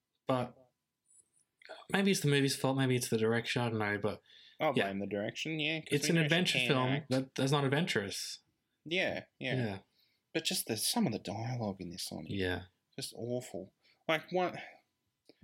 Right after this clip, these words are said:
Speaker 2: one minute, I've written down this line. I've
Speaker 1: Mm-hmm.
Speaker 2: written it down, rather.
Speaker 1: Okay.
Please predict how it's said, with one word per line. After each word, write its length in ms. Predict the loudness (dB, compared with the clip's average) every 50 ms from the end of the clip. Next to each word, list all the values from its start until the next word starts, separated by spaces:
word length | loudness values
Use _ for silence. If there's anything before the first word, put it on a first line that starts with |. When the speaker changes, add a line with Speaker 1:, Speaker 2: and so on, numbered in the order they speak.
| -18 _ -2
Speaker 2:
one 260 | 0 0 0 0 0
minute, 260 | 0 0 0 -2 -4 -8 _ _ _ _ _ 0 2
I've 220 | 2 2 4 4
written 260 | 2 2 2 0 2
down 240 | 2 4 4 2 0
this 180 | 0 -2 -2 -2
line. 300 | -2 -2 -2 -2 -4 -4 -2
I've 80 | 0 2
Speaker 1:
Mm-hmm. 80 | 4
Speaker 2:
written 240 | 4 4 4 2 0
it 140 | 0 0 0
down, 240 | 0 0 0 0 0
rather. 320 | 0 0 0 2 2 2 2
Speaker 1:
Okay. 280 | 0 0 -2 -2 -2 -4